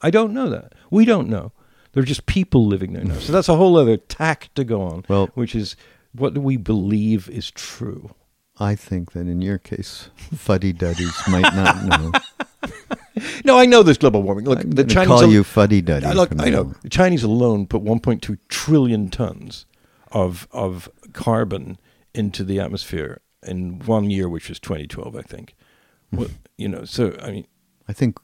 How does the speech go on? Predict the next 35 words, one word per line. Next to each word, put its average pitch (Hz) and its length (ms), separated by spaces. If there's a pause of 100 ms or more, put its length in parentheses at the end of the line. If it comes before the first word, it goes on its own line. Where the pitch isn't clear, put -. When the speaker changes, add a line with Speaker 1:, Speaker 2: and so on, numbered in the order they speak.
Speaker 2:
uh, 92 200
America 90 480
puts - 320
more 82 280
into 76 280
it. - 140
Speaker 1:
I, - 80
no, 170 160
I 143 80
think 185 180
China's 131 380
in 113 60
the 95 80
lead 101 240
in 104 140
this - 140
Speaker 2:
Is 110 160
Speaker 1:
one. 104 100
Speaker 2:
it? - 40
Speaker 1:
They, 117 120
they've 113 80
got 107 140
the 101 60
gold 95 280
medal, 92 300
I 95 40
think, 117 260
Speaker 2:
Uh-huh. 85 120
Speaker 1:
now. 85 120 (300)
We've 165 180
reduced. 190 380
No, 214 140
the 135 100
United 185 320
States, 196 400